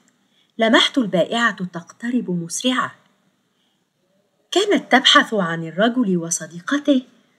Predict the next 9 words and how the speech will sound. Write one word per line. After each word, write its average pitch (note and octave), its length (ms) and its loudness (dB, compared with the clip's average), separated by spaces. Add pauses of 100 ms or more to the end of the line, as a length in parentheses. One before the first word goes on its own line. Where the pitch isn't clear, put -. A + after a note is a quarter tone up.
(260)
وفي G3 240 -2
يدها C#4+ 500 2 (380)
ورقة A#3+ 500 4
العشرة G#3 540 2
جنيهات. C#3+ 540 -8 (1080)
قال F4 300 8
رجل B3 200 6
المقهى: A3+ 680 0 (1120)
"مشيوا." B3+ 380 4